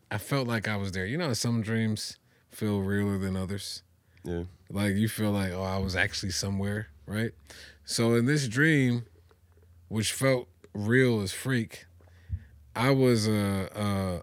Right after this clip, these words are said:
Speaker 1: a, a French noble. I was a white French noble, right? I felt like myself completely, though.
Speaker 2: Like you
Speaker 1: But
Speaker 2: felt like Asa.
Speaker 1: I felt like me.
Speaker 2: Okay.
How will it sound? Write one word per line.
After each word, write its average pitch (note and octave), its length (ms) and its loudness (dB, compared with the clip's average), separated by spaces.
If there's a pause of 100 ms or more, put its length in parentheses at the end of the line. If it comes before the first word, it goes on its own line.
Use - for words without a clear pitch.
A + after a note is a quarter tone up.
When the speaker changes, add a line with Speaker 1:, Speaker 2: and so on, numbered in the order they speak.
Speaker 1:
a, - 120 -8
a F#2 40 -2
French B2+ 480 -2
noble. A#2 300 0
I G#2 100 0
was A2+ 160 2
a G2+ 80 2
white A#2 400 0
French A#2 360 -2
noble, G2+ 440 -4 (440)
right? G#2 300 -2 (520)
I A2+ 100 2
felt F3+ 280 6
like E3 180 4
myself D3 540 2
completely, A#2 600 -4
though. - 220 -14 (720)
Speaker 2:
Like F#2+ 140 2
you C3 80 8
Speaker 1:
But B2 80 4
Speaker 2:
felt F#2+ 140 2
like D2+ 200 0
Asa. - 280 -4
Speaker 1:
I B2 100 4
felt G#3+ 300 4
like A3 180 6
me. F3 420 4
Speaker 2:
Okay. D#2+ 260 0